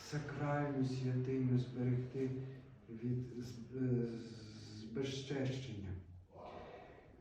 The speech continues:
І знаєте, всього, коли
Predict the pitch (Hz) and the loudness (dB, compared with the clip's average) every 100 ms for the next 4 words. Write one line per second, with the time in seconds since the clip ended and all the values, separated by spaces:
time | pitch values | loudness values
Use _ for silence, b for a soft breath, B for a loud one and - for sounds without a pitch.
0 | - - - 143 143 139 127 131 147 175 | -20 -18 -2 2 4 4 0 0 0 2
1 | 156 151 127 - 156 160 170 - 131 151 | 4 2 0 0 2 2 2 2 0 2
2 | 151 | 4